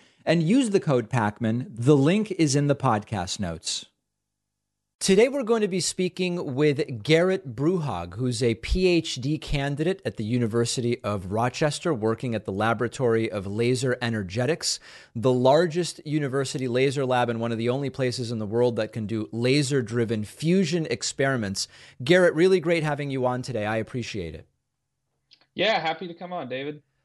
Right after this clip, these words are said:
Speaker 1: So I want to talk about this recent, uh,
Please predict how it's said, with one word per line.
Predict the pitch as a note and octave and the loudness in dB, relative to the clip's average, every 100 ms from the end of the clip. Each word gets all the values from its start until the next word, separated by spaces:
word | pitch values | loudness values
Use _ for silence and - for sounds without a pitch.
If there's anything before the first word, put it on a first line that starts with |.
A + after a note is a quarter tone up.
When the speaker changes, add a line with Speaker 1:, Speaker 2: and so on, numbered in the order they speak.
| _ _ | _ _
Speaker 1:
So | - - G3+ G3+ G3+ | -2 2 4 4 4
I | E3+ F#3 | 2 0
want | D#3+ F#3 A#3+ | 0 -2 -2
to | C4 | -6
talk | A3 A#3 A3+ | -2 0 0
about | G3 F#3 - | 0 0 -2
this | D3 C3 | -6 -2
recent, | D#3 D#3+ - E3 D3 - B2+ | -2 -2 -2 -4 -6 -6 0
uh, | B2 | 0